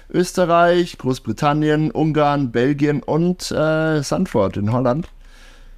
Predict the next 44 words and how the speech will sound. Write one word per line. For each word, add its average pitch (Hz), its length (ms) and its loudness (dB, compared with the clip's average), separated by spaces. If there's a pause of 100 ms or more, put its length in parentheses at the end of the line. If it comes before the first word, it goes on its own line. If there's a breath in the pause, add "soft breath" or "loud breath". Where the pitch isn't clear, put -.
(720 soft breath)
Da 170 360 4
könnte 185 300 0
ich 170 60 -4
mir 170 100 0
schon 156 200 -2
eher 151 220 0
vorstellen, 110 480 -2
dass 117 180 -2
er 113 140 2
auf 120 240 -2
dem 120 260 -2
ein 139 200 0
oder 156 180 0
anderen 135 340 -2
Kurs 151 300 -2
da 117 160 -2
einfach 113 240 -6
zum - 200 -4
Einsatz 147 360 -4
kommt 156 320 0
und 135 180 -2
ein 127 80 -8
paar 120 180 0
Runden 147 380 -2
als 120 220 -4
Freitagspilot 117 800 -2
drehen 107 240 2
darf. 139 360 -2 (360 soft breath)
Das 131 220 -4
ist 147 100 -6
ja 147 80 2
ohnehin 139 400 0
Pflicht, 220 420 -2
ja. 175 300 2
Also 143 420 -2
jedes 143 320 0
Team 151 200 -2
muss 156 220 -4
auch, 151 280 0
ähm, 143 320 -4 (200)
junge, 143 340 2
unerfahrene 147 500 -2
Piloten 131 400 -4
einsetzen. 160 560 -2